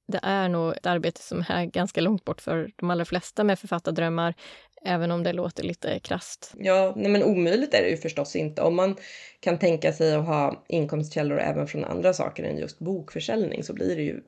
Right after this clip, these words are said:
Speaker 2: väldigt mycket mer nåbart.
Speaker 1: Det blir det absolut. Eh, och jag
Speaker 2: Mm.
Speaker 1: läste lite statistik här i en artikel från Skriva, eh, som,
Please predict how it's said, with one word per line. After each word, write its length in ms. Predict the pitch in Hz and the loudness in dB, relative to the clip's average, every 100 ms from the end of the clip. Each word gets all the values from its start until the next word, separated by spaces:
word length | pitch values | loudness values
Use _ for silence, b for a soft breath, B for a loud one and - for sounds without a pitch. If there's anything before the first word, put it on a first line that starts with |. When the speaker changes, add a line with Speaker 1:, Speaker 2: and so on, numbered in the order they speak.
| - | -4
Speaker 2:
väldigt 240 | 160 160 | -2 0
mycket 240 | 165 160 - | -4 -6 -6
mer 140 | 151 | -4
nåbart. 440 | 160 165 170 185 - | -2 -4 -2 -4 -2
Speaker 1:
Det 220 | 214 262 | 2 4
blir 140 | 202 170 | 4 2
det 80 | |
absolut. 720 | 156 - 196 208 - - - 247 - | 0 0 2 2 2 -2 -8 -12 -2
Eh, 240 | 202 190 | 2 2
och 160 | 180 214 | 4 4
jag 40 | |
Speaker 2:
Mm. 60 | 214 | 6
Speaker 1:
läste 240 | 220 202 | 4 4
lite 220 | 254 - 165 | 0 2 0
statistik 640 | 180 180 - 262 240 - - | 0 -4 -4 -2 -2 -6 -10
här 280 | 180 165 - | -4 -2 -2
i 120 | - | -2
en 80 | 165 | -2
artikel 420 | 165 - - 165 | -2 -6 -6 -8
från 200 | - 165 | -4 -4
Skriva, 640 | - 190 180 170 220 220 190 _ _ _ | -2 -4 -2 -2 0 0 0 _ _ _
eh, 180 | 190 180 | -6 -6
som, 260 | - 170 | -4 -6